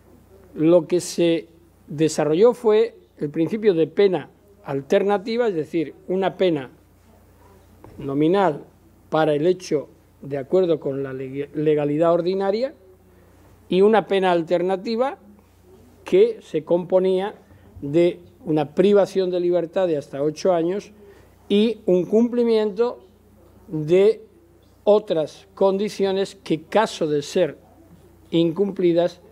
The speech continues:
determinaba el incumplimiento total de la pena alternativa y la aplicación de la pena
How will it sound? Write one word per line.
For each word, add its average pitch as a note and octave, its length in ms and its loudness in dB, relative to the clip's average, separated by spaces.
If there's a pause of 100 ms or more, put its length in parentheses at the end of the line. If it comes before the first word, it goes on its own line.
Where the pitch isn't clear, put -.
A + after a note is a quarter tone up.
(420)
determinaba D#3+ 960 0 (180)
el C#3+ 160 -4
incumplimiento D3 840 -2
total D3+ 440 -2
de D#3+ 80 0
la D#3 160 0
pena E3 220 -2
alternativa E3 580 -4
y D#3+ 60 0
la D3+ 100 -2
aplicación C#3+ 640 -4
de D3+ 120 0
la C3+ 100 -6
pena D3 320 0